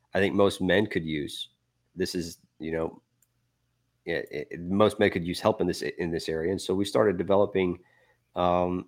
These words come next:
or, or fleshing out this idea of modern day knights. What do modern day knights look like? And, uh, how do modern day knights raise other knights?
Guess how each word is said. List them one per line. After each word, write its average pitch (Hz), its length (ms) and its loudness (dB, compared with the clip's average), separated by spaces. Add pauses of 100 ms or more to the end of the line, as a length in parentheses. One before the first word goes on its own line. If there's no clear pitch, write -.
or, 90 180 0
or 90 140 0
fleshing 110 480 6
out 101 180 4
this 95 200 0
idea 87 640 0 (440)
of 87 600 2 (500)
modern 104 380 6
day 110 140 6
knights. - 460 -2 (140)
What 131 200 6
do 139 80 0
modern 113 320 8
day 101 120 6
knights 87 300 0
look 107 160 0
like? - 300 -6 (180)
And, 92 420 -2
uh, 90 220 0
how 107 360 6
do 101 200 -2
modern 98 340 4
day 101 120 2
knights 95 340 0
raise 90 440 -2 (920)
other 95 240 4
knights? - 460 -2